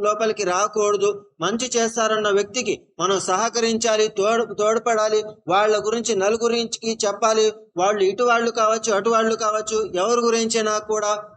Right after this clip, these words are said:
మనం నమ్మినప్పుడు, మంచి అని నమ్మినప్పుడు అందరికీ తెలియచేయాలి. అందులో చెడ్-, చెడు ఉన్నట్లయితే దాన్ని నివారించడం కోసం పూర్తి ప్రయత్నం చేయాలి. పర్వాలేదని ఒక ముస్లింగా మనమే అన్నాము అంటే గనక అల్లా యొక్క శిక్ష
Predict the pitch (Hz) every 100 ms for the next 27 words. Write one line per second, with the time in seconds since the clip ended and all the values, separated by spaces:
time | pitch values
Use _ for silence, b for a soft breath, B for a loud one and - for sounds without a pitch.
0 | - 175 196 185 185 220 240 233 233 220
1 | 165 - - 160 196 226 247 233 214 220
2 | 226 226 233 233 202 214 226 226 214 208
3 | 220 220 208 180 143 - _ - 190 226
4 | 226 220 202 196 202 202 214 254 226 226
5 | 233 233 220 226 226 226 156 190 240 240
6 | 202 220 254 254 240 240 226 226 226 226
7 | 233 226 226 233 240 208 214 220 226 220
8 | 208 190 170 123 B _ - 202 247 254
9 | 240 233 233 226 214 202 190 208 262 247
10 | 220 147 - _ 160 196 240 247 220 214
11 | 226 226 220 220 202 202 202 202 214 -
12 | - 170 226 247 240 233 220 226